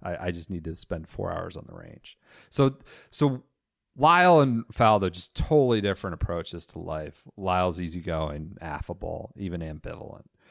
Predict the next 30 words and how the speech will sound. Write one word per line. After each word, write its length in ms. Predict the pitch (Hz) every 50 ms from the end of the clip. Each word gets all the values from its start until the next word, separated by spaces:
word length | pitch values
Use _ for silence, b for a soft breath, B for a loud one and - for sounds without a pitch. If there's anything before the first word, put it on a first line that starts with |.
| b b b b b b
So 140 | - 127
this, 320 | 117 120 143 139 - - -
this 280 | - - 143 - -
is 180 | 139 117 - -
different 400 | - - 165 - - 196 165 -
people, 360 | - - 107 98 - 104 98 92
and 100 | 92 98
this 180 | 113 101 - -
is 100 | 113 101
a 80 | 98
genesis 520 | 82 - 107 95 95 92 - - 90 - -
of, 120 | 87 80
like, 360 | 87 85 78 78 - _ _ b b b b b b
a 60 | b 123
little 260 | 131 147 143 131 123
un-, 240 | 113 104 101 101 - -
uh, 300 | 101 95 95 90 90 87 - _ -
tenseness. 640 | - - 107 92 - - - - - - - - _ b b b b b b b b
Faldo 400 | - 131 131 151 165 170 185 165
reported 580 | 151 135 - - - - 151 160 185 190 165 127
Lyle, 260 | 101 85 78 71 73
nineteen 400 | 80 90 95 107 - - 127 113
eighty 240 | 104 98 90 92 92
Kenya 380 | - - - 95 92 92 92 90
Open, 340 | - - - - - - - _ _ _ _ _ -
reported 360 | - - - - 139 160 165 139
Lyle 220 | 127 117 113 107 -
for 140 | - 113
rules 300 | 101 104 117 131 139 120 127
infraction. 600 | 117 - - 104 95 87 - - - - -